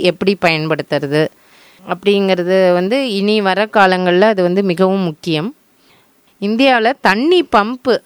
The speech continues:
அதோட செயல்பாட்டுல தான் இருபத்தஞ்சு சதவீத சக்தி, அதாவது அந்த டிஸ்ட்ரிபியூஷன்ல வந்து விரயமாறதா வந்து கணிச்சிருக்காங்க. வேளாண் இதுக்கு வந்து அந்த பம்பு வந்து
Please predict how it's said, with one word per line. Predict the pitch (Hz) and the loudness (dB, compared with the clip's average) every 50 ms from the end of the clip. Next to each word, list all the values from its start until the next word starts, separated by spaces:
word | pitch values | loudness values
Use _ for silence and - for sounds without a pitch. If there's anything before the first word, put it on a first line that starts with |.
| - - | -8 -8
அதோட | 185 180 185 202 202 208 208 196 | -6 -4 -2 0 0 0 0 -2
செயல்பாட்டுல | 180 - 208 220 240 262 247 262 240 220 208 208 202 | -2 0 0 0 0 0 0 0 0 0 0 -2 -2
தான் | 208 262 294 | -2 -2 -2
இருபத்தஞ்சு | 226 214 214 254 285 285 - - 226 214 202 190 196 190 190 185 | 0 0 0 0 0 -2 -2 -2 -2 -2 -2 -2 0 0 0 0
சதவீத | 175 - 196 190 208 247 262 262 240 208 208 180 | 0 0 0 0 0 0 -2 -2 -2 -2 -2 -2
சக்தி, | - 190 165 165 _ - 220 196 175 - | -2 -4 -6 -6 _ -6 -4 -4 -4 -4
அதாவது | 175 170 185 202 208 233 | -4 -2 -2 0 0 0
அந்த | 226 214 196 175 170 | 0 0 0 0 0
டிஸ்ட்ரிபியூஷன்ல | 170 185 - - - 254 220 220 220 208 - - 190 180 175 170 170 | -2 -4 -4 -4 -4 -4 -2 -2 -2 -2 -2 -2 -4 -2 -2 -2 -2
வந்து | 170 170 180 214 220 | -2 -2 -2 -2 0
விரயமாறதா | 180 185 185 190 190 196 196 190 175 165 160 165 160 170 180 175 | 2 2 2 2 0 0 0 -2 -2 -2 -2 -4 -2 0 0 0
வந்து | 170 160 160 180 175 | 0 -2 -4 -4 -4
கணிச்சிருக்காங்க. | - 165 156 156 156 - - 165 - - 156 143 143 143 151 196 262 _ _ _ _ _ _ _ _ _ _ _ _ _ _ _ - - _ _ | -4 -4 -4 -6 -6 -6 -6 -6 -6 -6 -6 -6 -6 -6 -8 -10 -10 _ _ _ _ _ _ _ _ _ _ _ _ _ _ _ -20 -20 _ _
வேளாண் | - 180 190 208 226 269 269 262 254 240 220 | -2 0 0 2 2 0 0 0 -2 -4 -4
இதுக்கு | 202 190 196 185 - | -4 -4 -4 -2 -2
வந்து | 202 196 202 214 254 | -2 -2 0 0 -2
அந்த | 269 233 196 180 175 | -2 -2 -2 -4 -2
பம்பு | - 180 180 190 196 - - 196 | -2 -4 -2 -4 -4 -4 -2 -2
வந்து | 185 185 180 180 190 | 0 0 -2 0 0